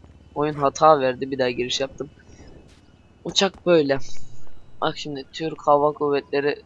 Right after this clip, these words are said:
Türk Yıldızları yazıyor. Kuyruğunda da logoları var. Gerçekten bence, vallahi kanat bunun içinden geçti. Geçmemişim. Ha, geçmişim. Gerçekten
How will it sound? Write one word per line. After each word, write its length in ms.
Türk 260
Yıldızları 580
yazıyor. 420
Kuyruğunda 480
da 160
logoları 440
var. 280
Gerçekten 580
bence, 400
vallahi 460
kanat 260
bunun 220
içinden 320
geçti. 420
Geçmemişim. 560
Ha, 80
geçmişim. 580
Gerçekten 420